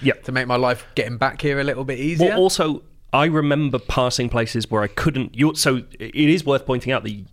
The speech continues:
Speaker 1: you are not allowed to build certain structures until you connect a network in an
Speaker 2: Yes.
Speaker 1: area. So there were moments where I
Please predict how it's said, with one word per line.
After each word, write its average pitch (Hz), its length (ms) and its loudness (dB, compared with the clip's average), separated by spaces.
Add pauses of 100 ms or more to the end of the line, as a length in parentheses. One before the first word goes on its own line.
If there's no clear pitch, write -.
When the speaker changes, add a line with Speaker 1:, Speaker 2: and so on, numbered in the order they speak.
(140)
Speaker 1:
you 131 380 2
are 131 80 4
not 123 220 0
allowed 110 260 0
to 117 80 -6
build 110 260 0
certain 104 340 -2
structures 98 420 -4
until 98 280 -4
you 95 120 -4
connect - 460 -6 (100)
a 117 80 0
network 101 440 -2
in 95 80 -8
an 92 60 -2
Speaker 2:
Yes. 92 160 0
Speaker 1:
area. 85 240 -4 (560)
So 107 460 0 (200)
there 123 180 0
were 117 120 2
moments 131 420 0
where 113 160 2
I 113 200 0